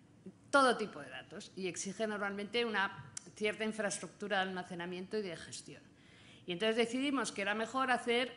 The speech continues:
un repositorio de datos común, que es lo que hemos llamado eCiencia Datos, que somos el primer repositorio de datos de investigación español, puro y duro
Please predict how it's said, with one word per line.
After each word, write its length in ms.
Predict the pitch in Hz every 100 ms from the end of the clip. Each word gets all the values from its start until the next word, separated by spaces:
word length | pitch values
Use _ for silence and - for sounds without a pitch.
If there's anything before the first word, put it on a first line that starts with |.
| -
un 260 | - 247 277
repositorio 560 | 269 220 220 180 208 214
de 60 |
datos 260 | 208 196 -
común, 480 | - 170 190 156 117 - - - - - - - - - - - - -
que 80 | 214
es 60 |
lo 120 | 214 240
que 80 |
hemos 160 | 247 247
llamado 440 | 233 220 220 247 240 - - -
eCiencia 500 | 247 247 240 226 170
Datos, 400 | 139 - - - - - -
que 120 | 226
somos 360 | 226 302 339 330
el 140 | 262
primer 380 | 220 233 269 254
repositorio 540 | 226 220 214 220 226
de 60 | 202
datos 260 | 202 202
de 60 | 185
investigación 760 | 190 180 196 170 170 226 262 -
español, 500 | 170 - 165 175 160 147 - - - - - - - -
puro 240 | - 233 247
y 60 |
duro 480 | 220 233 247 294 277